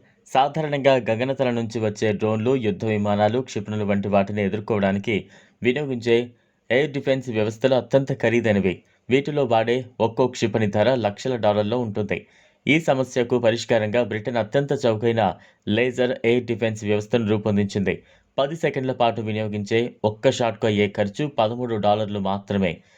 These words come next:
అదే అమెరికా ప్రస్తుతం వినియోగిస్తున్న ఎయిర్ డిఫెన్స్ వ్యవస్థలో ఒక్కో క్షిపణి ఖరీదు రెండు మిలియన్ డాలర్లు. బ్రిటన్ రక్షణ శాఖ ఈ లేజర్ డైరెక్టెడ్ ఎనర్జీ వెపన్కు ది డ్రాగన్ ఫైర్ అనే పేరు పెట్టింది. దీనికి సంబంధించిన వివరాలను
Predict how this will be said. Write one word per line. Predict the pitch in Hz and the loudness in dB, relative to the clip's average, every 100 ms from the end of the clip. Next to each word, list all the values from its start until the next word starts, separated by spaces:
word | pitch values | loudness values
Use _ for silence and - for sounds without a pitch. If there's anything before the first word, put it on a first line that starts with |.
| _ _ - | _ _ -2
అదే | 127 156 | 0 0
అమెరికా | 156 135 135 135 | -2 -2 -2 -2
ప్రస్తుతం | 117 110 120 120 | -2 -6 -2 -2
వినియోగిస్తున్న | 107 107 107 104 117 107 82 - - | 0 0 -2 -4 0 0 0 -4 0
ఎయిర్ | 117 120 | 0 0
డిఫెన్స్ | 120 117 113 | -2 -4 -2
వ్యవస్థలో | 107 104 104 - 123 156 - _ - | -2 -2 0 2 2 0 -8 _ -2
ఒక్కో | 113 139 | 0 0
క్షిపణి | 131 123 117 110 | -2 -4 -2 -2
ఖరీదు | 104 101 113 117 92 - - | -2 0 2 2 0 -2 -4
రెండు | 95 127 139 | -2 -2 -4
మిలియన్ | 120 113 127 127 | -2 -2 -2 0
డాలర్లు. | 117 117 92 85 - _ _ _ _ _ _ 104 | 0 0 -4 -6 -8 _ _ _ _ _ _ 0
బ్రిటన్ | 127 147 185 135 | 2 2 2 2
రక్షణ | 123 156 | 0 -2
శాఖ | 139 123 120 123 95 - - | 0 2 4 2 2 -2 2
ఈ | 123 | 4
లేజర్ | 120 131 127 139 | 6 4 2 2
డైరెక్టెడ్ | 113 113 120 127 120 - - _ _ 113 | 4 4 2 0 2 0 -4 _ _ -2
ఎనర్జీ | 135 135 135 | 0 0 -2
వెపన్కు | 120 110 117 104 143 151 - 98 | -2 2 0 2 0 -2 -4 2
ది | 123 113 | 4 4
డ్రాగన్ | 107 117 123 123 | 2 2 2 -4
ఫైర్ | 120 117 120 123 - | 0 0 0 -2 -2
అనే | 113 | 0
పేరు | 113 110 110 | 2 0 2
పెట్టింది. | 104 101 101 85 - _ _ _ 113 | 0 0 0 -2 -4 _ _ _ 0
దీనికి | 143 156 | 0 0
సంబంధించిన | 151 131 131 143 139 135 | -2 0 2 0 -2 -2
వివరాలను | 123 113 123 117 120 151 | 2 4 4 4 0 -4